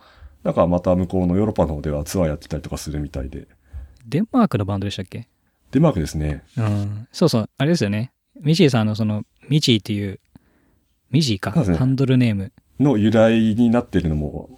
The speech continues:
Speaker 1: ディジー・ミズ・リジーのちょっともじってみたいなのと、
Speaker 2: うん。
Speaker 1: あと、まあ、宮下の実とかもかけ-、兼ねてみたいな、
Speaker 2: はいはい。
Speaker 1: そんな感じですね。
Speaker 2: まあ、でも新しい曲というか、僕、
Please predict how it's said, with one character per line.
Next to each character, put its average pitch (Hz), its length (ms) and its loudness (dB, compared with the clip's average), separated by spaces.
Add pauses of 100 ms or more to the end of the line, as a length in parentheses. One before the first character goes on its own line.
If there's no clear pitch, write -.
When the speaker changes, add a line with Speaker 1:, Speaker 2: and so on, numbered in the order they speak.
Speaker 1:
デ 101 100 2
ィ - 20 2
ジ 98 160 2
ー・ - 20 6
ミ 95 80 6
ズ・ 90 100 2
リ 92 140 4
ジ 76 540 -6
ー - 20 -6
の 202 140 2
ち - 80 -2
ょ - 20 4
っ - 20 2
と 110 60 2
も 90 160 4
じ 87 120 0
っ 87 40 -6
て - 220 -4
み 73 80 -4
た 73 100 -8
い - 20 -6
な 78 40 -6
の 82 60 -4
と、 - 100 0
Speaker 2:
う - 20 6
ん。 - 40 4
Speaker 1:
あ - 40 -2
と、 92 80 0
ま 104 120 4
あ、 - 20 4
宮 113 180 6
下 - 160 2
の 82 100 4
実 85 140 2 (100)
と - 80 -8
か - 100 -4
も 73 100 -4
か - 120 -10
け-、 - 140 -10 (100)
兼 98 120 -2
ね 87 80 2
て 71 100 -6
み 65 120 -10
た 64 120 -12
い 127 60 -10
な、 64 100 -14
Speaker 2:
は - 60 -16 (400)
い - 20 0
は 117 60 0
い。 - 20 -2
Speaker 1:
そ 95 60 0
ん 80 60 2
な 78 80 0
感 76 200 -2
じ 65 240 -10
で 69 80 -12
す - 100 -14
ね。 - 160 -20 (960)
Speaker 2:
ま 131 140 0
あ、 131 40 4
で 160 80 4
も 113 140 4
新 208 220 0
し - 140 -2
い - 20 4
曲 - 180 2
と 127 100 0
い 120 40 4
う 110 60 0
か、 98 220 -4
僕、 127 240 -6